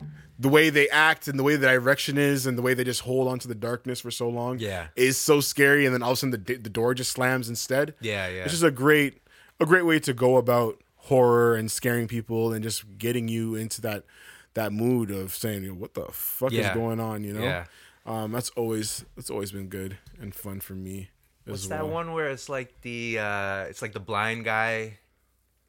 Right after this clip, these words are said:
Speaker 2: Uh,
Speaker 1: Um,
Speaker 2: you know what I'm talking about,
Speaker 1: yeah,
Speaker 2: yeah.
Speaker 1: yeah, yeah, yeah, yeah, yeah. That, what was the name of that? I can't remember the name. It was on Netflix. I can't remember the name.
Speaker 2: Yeah.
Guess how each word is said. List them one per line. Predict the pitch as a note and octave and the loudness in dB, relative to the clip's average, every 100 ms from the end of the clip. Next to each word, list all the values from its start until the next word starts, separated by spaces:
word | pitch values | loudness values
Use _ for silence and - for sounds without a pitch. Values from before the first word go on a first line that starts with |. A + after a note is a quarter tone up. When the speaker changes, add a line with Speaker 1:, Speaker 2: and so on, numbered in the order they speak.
| _ | _
Speaker 2:
Uh, | F#2+ F#2 C3 C3 C3 C3 C3 C3 | -10 -6 0 4 4 4 2 2
Speaker 1:
Um, | C3 B2+ B2+ B2+ B2 B2 A2 | 0 -4 -4 -6 -6 -6 -8
Speaker 2:
you | A2 | -8
know | A#2+ | -6
what | G#2 F#2+ | -6 -8
I'm | F2+ | -12
talking | E2+ D#2+ D#2+ | -12 -12 -10
about, | B2+ | -6
Speaker 1:
yeah, | C3 C#3+ | 2 4
Speaker 2:
yeah. | C#3+ C3+ | 4 2
Speaker 1:
yeah, | C3+ C3 | 2 2
yeah, | C3 B2+ | 2 -2
yeah, | |
yeah, | B2 A#2+ | -2 -4
yeah. | A#2+ A#2 A2+ G#2+ G2 F#2+ _ - _ _ _ _ - - _ - A2+ A2+ | -4 -4 -6 -8 -12 -16 _ -20 _ _ _ _ -20 -20 _ -20 -14 0
That, | C#3 D3+ - | 4 4 0
what | C#3 | -10
was | G#3+ G#3+ | -10 -6
the | F#3 | -4
name | C#3 D#3 F#3 | -4 -4 -4
of | B2 | -4
that? | A2 G2+ G2 | -6 -6 -10
I | |
can't | G#2 D#3+ | -12 -12
remember | D3 B2+ | -10 -8
the | G#2+ | -8
name. | G#2+ A2 A2 G#2+ G2 | -6 -6 -6 -8 -10
It | A2 | -8
was | B2 | -2
on | C#3 C#3 C3 | -2 0 -2
Netflix. | B2+ A2 - A2 G#2 - - - - - - - - - - _ - - - - - - - - - - - _ - | -4 -8 -12 -10 -10 -12 -10 -10 -10 -10 -10 -10 -10 -12 -14 _ -20 -20 -20 -18 -18 -16 -16 -16 -16 -18 -20 _ -6
I | |
can't | C#3 | -2
remember | C3+ A#2+ A#2 | 0 -2 -6
the | |
name. | G#2+ G2+ G#2 | -8 -12 -12
Speaker 2:
Yeah. | G2 F2+ | -10 -10